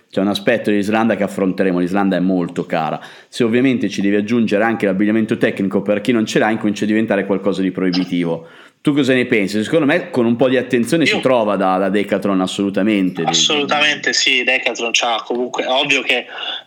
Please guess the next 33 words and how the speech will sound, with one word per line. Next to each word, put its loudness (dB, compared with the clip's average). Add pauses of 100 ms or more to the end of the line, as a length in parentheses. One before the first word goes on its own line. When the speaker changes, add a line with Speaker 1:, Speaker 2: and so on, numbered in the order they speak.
Speaker 2:
sono, 0
rispetto -2
alle 0
grandi -2
marche -2
tecniche -2 (460)
che -8
fanno -2
solo 0
quello, -2
Decathlon -2
è -4
sotto -2
di -4
qualità, -2
però -2 (680)
ci -2
puoi -2
campare -2
tranquillamente -8
con -6
la -2
roba -4
di -6
Decathlon. -8
Infatti -2
io 2
per -2
esempio -2
ai -2
miei 0
suggerisco -2
spesso -2